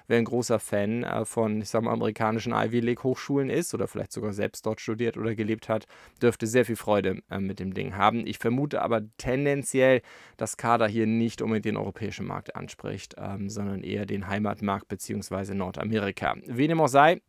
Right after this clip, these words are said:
äh, Kada will Liste dafür siebenundsechzig Dollar haben, vier Komma sieben Cent pro Teil. Bauer hat es, ähm, für dreißig neunundzwanzig. Bei Bauer, wir kommen nachher dazu, läuft grad auch noch eine Aktion, äh, mit etwas mehr Rabatt als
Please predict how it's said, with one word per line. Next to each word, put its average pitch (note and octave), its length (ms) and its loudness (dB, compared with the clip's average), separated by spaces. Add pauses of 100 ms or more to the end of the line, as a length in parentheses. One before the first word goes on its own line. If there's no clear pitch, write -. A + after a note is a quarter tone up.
äh, B2 280 4
Kada C#3+ 440 6
will A#2+ 160 2
Liste C#3 320 0
dafür C3 380 2
siebenundsechzig B2+ 580 -2
Dollar C3+ 300 6
haben, A#2 240 4 (280)
vier D3+ 140 2
Komma C3 180 2
sieben A#2 200 0
Cent A#2 180 -2
pro G#2+ 140 -6
Teil. A#2 480 4 (320)
Bauer A2+ 800 6
hat A2 360 0
es, A2 380 -2
ähm, G#2 200 -2
für A2+ 120 0
dreißig A2 320 0
neunundzwanzig. A2+ 800 -2
Bei A2+ 120 6
Bauer, A2 240 4
wir B2 240 4
kommen A#2+ 200 0
nachher A2 180 2
dazu, B2 260 0
läuft A2+ 260 4
grad A2+ 140 2
auch A2 100 0
noch A2 80 -4
eine A2+ 100 -2
Aktion, B2 560 -4
äh, - 120 -8
mit A2+ 180 -2
etwas - 280 -2
mehr A#2 220 2
Rabatt B2 420 4
als A2+ 180 -4